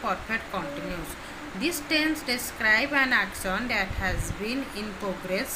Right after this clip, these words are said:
ଫର୍ ଡ୍ୟୁରେସନ୍ ଅଫ୍ ଟାଇମ୍ ବିଫୋର୍ ଆନାଦର୍ ଇଭେଣ୍ଟ ଅର୍ ଦ ଟାଇମ୍ ଇନ୍ ଦ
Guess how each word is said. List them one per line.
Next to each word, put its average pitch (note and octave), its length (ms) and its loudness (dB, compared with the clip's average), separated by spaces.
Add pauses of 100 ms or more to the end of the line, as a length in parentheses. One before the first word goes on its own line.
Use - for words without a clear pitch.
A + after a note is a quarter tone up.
(120)
ଫର୍ F#3 260 0
ଡ୍ୟୁରେସନ୍ F#3 580 -2
ଅଫ୍ A3 200 -4
ଟାଇମ୍ F#3 280 0 (600)
ବିଫୋର୍ C#4+ 380 4 (140)
ଆନାଦର୍ C4 400 6 (120)
ଇଭେଣ୍ଟ A3 340 0 (120)
ଅର୍ G3 180 -2
ଦ - 20 2 (240)
ଟାଇମ୍ G3+ 400 6 (140)
ଇନ୍ G3 160 0
ଦ A3 40 0